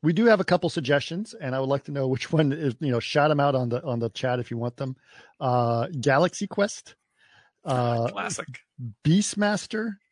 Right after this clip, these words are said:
Speaker 2: <laughs>
Speaker 1: Robot Jox, and Otomo's Memories are all suggestions that came from last week on the chat. So let us know which one of these you think you'd like to have, uh, as our watch party.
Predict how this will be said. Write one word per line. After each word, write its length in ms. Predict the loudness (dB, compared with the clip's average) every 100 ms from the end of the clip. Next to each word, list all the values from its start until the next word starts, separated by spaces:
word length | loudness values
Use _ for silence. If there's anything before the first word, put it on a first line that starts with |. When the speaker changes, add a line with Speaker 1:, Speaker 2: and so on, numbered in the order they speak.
| _
Speaker 2:
<laughs> 720 | -10 -8 -4 -4 -2 -4 -2 0
Speaker 1:
Robot 680 | 4 6 8 8 6 4 0
Jox, 760 | 0 0 0 -4 -16 -16 -20 _ _ _
and 140 | -4 -2
Otomo's 600 | -2 -2 2 2 2 -2 -10
Memories 680 | -4 -2 0 -2 -4 -8 -6
are 160 | -4 -2
all 260 | 0 0
suggestions 500 | 0 -2 -2 -2 -6
that 100 | -6
came 180 | -6 -6
from 200 | -6 -4
last 320 | -2 -2 -4
week 240 | -4 -4 -6 _ _ _ -4
on 320 | -2 0 -2
the 80 | -4
chat. 400 | -2 0 0 -2 _ _ _
So 180 | -8 -2
let 220 | 0 0
us 160 | -2 -4
know 180 | -2
which 200 | -2 -4
one 120 | -4 -2
of 60 |
these 240 | 0 0 -2
you 80 | -6
think 300 | -6 -8 -6
you'd 140 | -4
like 220 | -4 -4
to 120 | -8
have, 380 | -8 -4 -4 -4 -8 _ _ _ _
uh, 220 | -4 -2 -2
as 260 | -2 -2 -4
our 240 | -6 -6 -6
watch 240 | -8 -10 -10
party. 340 | -14 -12 -16